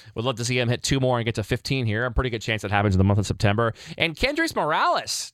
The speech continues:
two for five, three R B Is, two runs, his seventeenth homer of the year. R B Is ninety-two, ninety-three, and ninety-four off Wolf. And finally, Paulo Orlando gets back in things in a big way. His first triple since April, when it looked like he was gonna hit ten thousand triples this year.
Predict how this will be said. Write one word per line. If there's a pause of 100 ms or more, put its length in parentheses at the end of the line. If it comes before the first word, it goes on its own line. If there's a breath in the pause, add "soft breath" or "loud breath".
two
for
five,
three
R
B
Is,
two
runs, (220 loud breath)
his
seventeenth
homer
of
the
year.
R
B
Is
ninety-two,
ninety-three,
and
ninety-four
off
Wolf.
And
finally, (260 loud breath)
Paulo
Orlando
gets
back
in
things
in
a
big
way.
His
first
triple
since
April,
when
it
looked
like
he
was
gonna
hit (200 loud breath)
ten
thousand
triples
this
year.